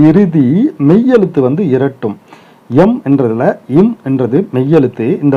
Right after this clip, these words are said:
மெய்யெழுத்து வந்து இரட்டும் அப்படின்னா ஒண்ணும் இல்ல, ரெண்டு இம் ஆயிடும். அப்புறம் வருமொழியில இருக்கிற உயிர், இந்த இடத்துல உயிர் மேல் உடல் வந்து ஒன்றுவது இயல்பே அப்படின்ற விதியின்படி மகரமும் உகரமும்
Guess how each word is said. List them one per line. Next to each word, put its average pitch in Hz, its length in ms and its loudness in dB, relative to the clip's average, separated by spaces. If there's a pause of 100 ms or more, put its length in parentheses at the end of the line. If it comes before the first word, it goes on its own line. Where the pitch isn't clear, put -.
மெய்யெழுத்து 156 460 0
வந்து 143 220 -2
இரட்டும் 143 380 -2
அப்படின்னா 117 340 -6
ஒண்ணும் 123 180 -4
இல்ல, 151 120 -2 (480)
ரெண்டு 196 220 2 (120)
இம் 139 100 2 (100)
ஆயிடும். 98 260 -10 (420)
அப்புறம் 120 340 -2 (340)
வருமொழியில 180 540 2 (100)
இருக்கிற 113 260 -6 (320)
உயிர், 127 220 -2 (420)
இந்த 208 140 4 (100)
இடத்துல 120 260 -4 (2250)
உயிர் 208 360 4
மேல் 233 180 2 (160)
உடல் 196 260 2
வந்து 170 220 2 (200)
ஒன்றுவது 175 500 2 (160)
இயல்பே 160 360 2 (160)
அப்படின்ற 131 500 0
விதியின்படி 120 540 -2 (400)
மகரமும் 127 520 0 (340)
உகரமும் 131 440 2